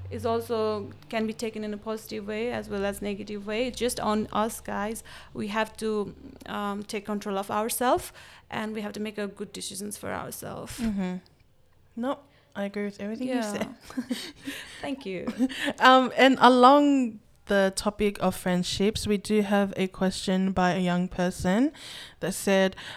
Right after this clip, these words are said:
Speaker 2: "What are we supposed to do when our own friends betray us?"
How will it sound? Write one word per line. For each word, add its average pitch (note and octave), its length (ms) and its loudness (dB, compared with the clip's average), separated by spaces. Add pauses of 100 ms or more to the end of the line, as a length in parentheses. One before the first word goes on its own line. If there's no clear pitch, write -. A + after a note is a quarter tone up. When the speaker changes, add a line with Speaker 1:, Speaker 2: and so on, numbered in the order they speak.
(120)
Speaker 2:
"What G#3+ 380 2
are A3+ 120 4
we A3+ 120 2
supposed G3+ 560 -4
to G3+ 60 -4
do F#3+ 240 2
when F3+ 180 4
our F3 160 2
own F3 200 0
friends E3 420 -4
betray E3 500 -2
us?" - 500 -8